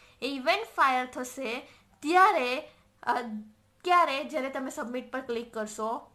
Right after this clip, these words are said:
ત્યારે. અને વેલ્યુ, વેલ્યુમાં તમારે કમ્પલસરી આપવાનું છે રિટર્ન. અત્યારે હું જેમ કરું છું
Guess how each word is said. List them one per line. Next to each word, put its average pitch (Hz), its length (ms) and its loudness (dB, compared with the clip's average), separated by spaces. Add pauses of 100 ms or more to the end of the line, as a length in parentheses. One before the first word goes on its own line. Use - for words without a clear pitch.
ત્યારે. 214 340 -4 (220)
અને 277 200 2
વેલ્યુ, 262 560 0 (300)
વેલ્યુમાં 269 520 0
તમારે 285 360 -2
કમ્પલસરી 269 640 -4
આપવાનું 226 420 -6
છે 233 440 -10
રિટર્ન. 262 400 0
અત્યારે 311 480 0
હું 311 200 -2
જેમ 320 420 -2
કરું 254 320 -4
છું 277 260 -10